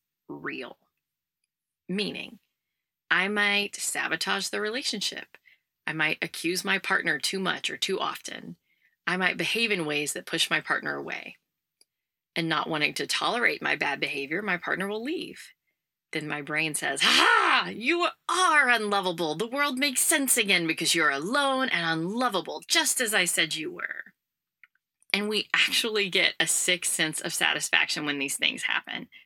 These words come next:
when we get our beliefs reinforced. What we really wanted was the healthy relationship, but being able to make sense of the world brings us a different type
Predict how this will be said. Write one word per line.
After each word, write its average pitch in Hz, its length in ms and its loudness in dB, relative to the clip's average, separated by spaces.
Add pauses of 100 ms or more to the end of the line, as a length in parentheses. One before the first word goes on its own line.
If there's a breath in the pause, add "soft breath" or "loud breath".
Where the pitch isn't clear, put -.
(460 loud breath)
when 170 180 -2
we 156 120 -2
get 151 160 0
our 156 120 0
beliefs 151 520 -2
reinforced. - 840 -8 (440 loud breath)
What 175 140 -2
we 190 160 -2
really 254 600 -2
wanted 147 600 -4
was 165 200 -2
the 165 100 -2
healthy 156 300 -2
relationship, - 880 -4 (560 loud breath)
but 160 220 -4
being 202 280 2
able 160 320 2
to 175 140 -2
make 147 240 0
sense 185 480 0
of 165 160 -4
the 156 100 -2
world 151 800 -4
brings 165 420 -4
us 147 160 -2
a - 100 -4
different - 380 -4
type - 320 0